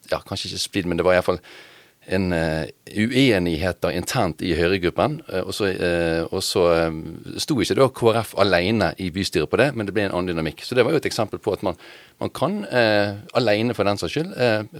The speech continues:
påvirke saker og påvirke dynamikk, og, og jeg tror jo at over tid, når man påvirker sak for sak, så kan man bevege politikken i, i, i kristen, eh, verdiretning. Eh, og derfor så er det så utrolig viktig at, eh, kristne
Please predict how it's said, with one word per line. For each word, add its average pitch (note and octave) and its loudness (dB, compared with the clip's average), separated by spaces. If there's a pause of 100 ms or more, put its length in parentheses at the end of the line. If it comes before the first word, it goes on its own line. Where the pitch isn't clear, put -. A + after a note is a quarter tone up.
(160)
påvirke F2+ 0
saker F#2 -2
og - -20
påvirke F2+ -4
dynamikk, E2+ -2
og, - -6 (680)
og B2 -2
jeg A#2 4
tror C#3+ -4
jo G2 4
at F2+ -2
over G2+ 0
tid, F3 -4
når G#2 0
man G2+ -2
påvirker G2 0
sak - 2
for F#2+ -4
sak, - -2
så - -6
kan C3+ -4
man G#2 -2
bevege G2 2
politikken - -4
i, E2 -2 (580)
i, F2+ 0 (320)
i F2 -4
kristen, F2 -2
eh, D2 -2 (120)
verdiretning. E2+ -2 (340)
Eh, E2 -4
og A#2+ -2
derfor D3 0
så B2+ 2
er A2 0
det G#2 -4
så - -6
utrolig F#2+ -2
viktig G#2 0
at, - -6 (580)
eh, F#2+ 2 (100)
kristne - 0